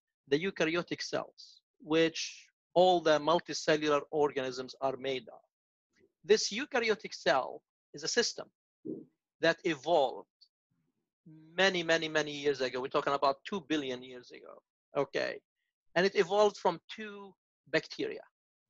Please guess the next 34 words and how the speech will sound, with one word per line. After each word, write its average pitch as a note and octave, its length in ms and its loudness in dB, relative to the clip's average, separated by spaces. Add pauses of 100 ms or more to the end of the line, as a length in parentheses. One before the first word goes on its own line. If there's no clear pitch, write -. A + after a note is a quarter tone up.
(320)
One, E3+ 520 2 (1080)
which D#3 180 -2
is D3+ 120 -4
now D#3 180 2
we C#3+ 140 -4
call D3 340 2
it B2+ 120 -4 (340)
the C#3 100 -2
mitochondrion, D3 920 -2 (540)
which D3+ 180 0
is D#3 140 -4
the D3+ 120 2 (120)
energy E3 360 0
system C3 500 -2
within C3 340 -6
the A#2 100 -4
cell. - 480 -8 (500)
And E3+ 160 2
the F3 120 4
other G#3 200 4
bacteria F#3 480 0
is F#3+ 140 -8
the G3 120 2
rest G#3 240 0
of B2+ 140 -2
the A#2+ 60 -10
cell. - 280 -18 (340)
So - 140 -4
you F#3+ 140 4
have F#3+ 240 0
those - 340 -4
two A#3+ 300 -4 (640)
cells, - 920 2 (380)
okay, C#3+ 400 0